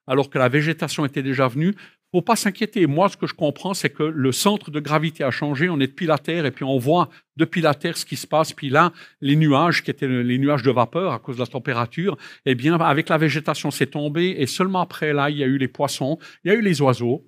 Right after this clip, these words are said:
Ensuite, il y a eu les mammifères sur Terre. Et puis après, il y a eu l'homme. Et tout ça, c'est la théorie de l'évolution. C'est exactement la même chose. Pas de changement.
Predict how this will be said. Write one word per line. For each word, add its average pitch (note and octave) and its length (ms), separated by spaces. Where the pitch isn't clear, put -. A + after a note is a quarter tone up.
Ensuite, F3+ 320
il A3 40
y - 20
a G3 40
eu G3+ 40
les F#3+ 120
mammifères F3+ 460
sur - 240
Terre. B2+ 420
Et D#3 80
puis - 140
après, F#3 280
il F3+ 40
y D3+ 40
a - 20
eu C#3+ 120
l'homme. A2 340
Et C3 80
tout C4 140
ça, A3 380
c'est F#3+ 80
la F#3+ 100
théorie C#3 560
de D#3 100
l'évolution. C3+ 760
C'est C#4+ 180
exactement F#4+ 640
la F4+ 120
même E4 180
chose. G2+ 380
Pas C4+ 160
de - 40
changement. C#3 480